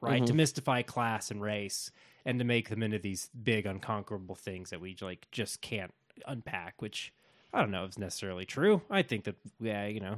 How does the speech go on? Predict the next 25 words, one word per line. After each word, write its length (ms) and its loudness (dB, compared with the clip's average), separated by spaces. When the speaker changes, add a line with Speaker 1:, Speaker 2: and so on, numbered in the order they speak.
Speaker 1:
through 200 -8
talking 480 -4
and 100 -8
study, 340 -2
we 100 -2
can 120 -12
probably 520 -6
deal 200 -4
with 160 -10
a 20 -16
lot 160 -4
of 60 -4
this 120 -8
shit. 320 -2
Speaker 2:
Right. 240 0
Speaker 1:
But 100 6
I'm 120 8
also 240 0
an 60 0
idiot, 320 -4
so 280 -4
that's 100 -2
Speaker 2:
Well, 180 8
Speaker 1:
worth 80 0
mentioning. 440 -6